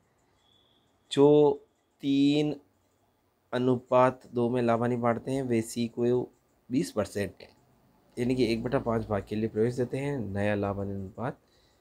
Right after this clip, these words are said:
क्या होगा? तो देखिए, पूरी फर्म का लाभ हम एक मान लेते हैं, उसमें से एक बटे हुए पाँच भाग हम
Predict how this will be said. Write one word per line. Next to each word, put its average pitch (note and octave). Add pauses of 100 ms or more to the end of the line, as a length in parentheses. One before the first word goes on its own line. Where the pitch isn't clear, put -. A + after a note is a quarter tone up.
(240)
क्या G#2+
होगा? E2+ (1300)
तो G2+
देखिए, A#2 (1200)
पूरी C#3+
फर्म B2
का B2
लाभ A#2
हम A#2+
एक A#2+
मान A#2+
लेते A#2+
हैं, B2 (200)
उसमें A#2+
से A#2+ (360)
एक A#2
बटे A2
हुए A2+
पाँच A2
भाग A2
हम A2+